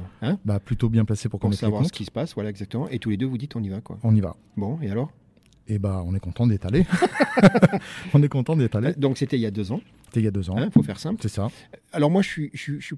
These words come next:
Speaker 1: je connais pas ton métier. Le, le, ces deux ans, c'est deux ans de covid, hein, quasiment, hein.
Speaker 2: C'est deux ans de covid, ouais.
Speaker 1: Euh, ça fait quoi ? C'est, c'est plutôt, plutôt, plutôt, plutôt, hein, je suis désolé d'employer le terme, plutôt favorable pour ton activité ou plutôt défavorable ?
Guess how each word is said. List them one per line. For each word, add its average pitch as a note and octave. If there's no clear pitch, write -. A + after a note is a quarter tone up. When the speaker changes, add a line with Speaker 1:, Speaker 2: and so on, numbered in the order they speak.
Speaker 1:
je B2+
connais C#3
pas D3+
ton B2+
métier. C#3+
Le, A#2+
le, D#3+
ces -
deux C#3+
ans, G3
c'est D#3
deux B2+
ans D#3
de C#3
covid, A#2+
hein, D3+
quasiment, G2+
hein. C3+
Speaker 2:
C'est A#2+
deux C3+
ans A3+
de F#3+
covid, B2+
ouais. F2+
Speaker 1:
Euh, B2+
ça -
fait -
quoi ? A2
C'est, -
c'est -
plutôt, A2
plutôt, A#2+
plutôt, -
plutôt, G#2+
hein, G2+
je -
suis A2
désolé A#2+
d'employer A#2
le C#3
terme, E3+
plutôt A#2
favorable C3
pour -
ton A#2
activité C#3
ou B3
plutôt C3
défavorable ? A2+